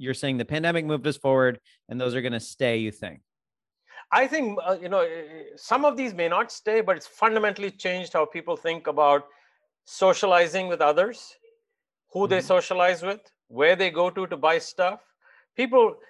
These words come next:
Speaker 2: I mean, companies are going to get people to come back to the office because there are fundamentally certain things you cannot do just online. I mean, for
Speaker 1: Mm-hmm.
Speaker 2: example, especially new relationships and what I would call critical decisions, critical junctures. So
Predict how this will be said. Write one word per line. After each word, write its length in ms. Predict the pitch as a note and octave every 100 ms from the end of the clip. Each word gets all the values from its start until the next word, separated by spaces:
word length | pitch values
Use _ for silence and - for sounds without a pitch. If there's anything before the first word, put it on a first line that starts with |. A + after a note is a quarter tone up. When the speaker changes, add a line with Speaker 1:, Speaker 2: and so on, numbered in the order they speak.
| _ G3
Speaker 2:
I 20 |
mean, 240 | G3+ E3+ -
companies 460 | G#3+ B3 B3+ A#3 F#3
are 60 |
going 200 | E3 F#3
to 80 | E3
get 260 | C3+ E3 E3+
people 220 | D#3+ D#3+
to 60 |
come 200 | - D3
back 200 | D3 C#3+
to 60 | C#3+
the 100 | B2+
office 400 | A#2+ A#2+ G#2+ -
because 460 | C#3+ D3 C#3+ C#3 B2
there 240 | D3+ D3+
are 140 | D#3 D3+
fundamentally 640 | - G#3+ A#3+ A3 F#3+ F3
certain 400 | - F#3 - E3+
things 320 | - E3+ D3+
you 80 | D3 -
cannot 400 | E3 E3 E3 C3
do 240 | D#3 C#3+ A2+
just 260 | D3 -
online. 520 | B2 B2+ A#2+ G#2+ G2 F#2+ _ - - -
I 40 |
mean, 120 | D#3
for 140 | A#2 E3+
Speaker 1:
Mm-hmm. 60 | D#3
Speaker 2:
example, 240 | D#3 D#3
especially 400 | - A3 A#3 A#3+
new 340 | F3 E3 G#3+ A3
relationships 960 | G3+ G3 G3 - G3+ - A3+ - - _ _ _ _ -
and 400 | D#3+ E3 E3+ E3+
what 120 | E3
I 80 | E3+
would 160 | E3+
call 180 | - E3+ E3 -
critical 480 | - G3 F#3+ F#3
decisions, 640 | D#3 C#3+ - D#3 C3 A2 F#2+
critical 380 | E3+ E3 E3 C#3
junctures. 540 | B2+ C3 B2+ G2+ F2+
So 260 | - C3+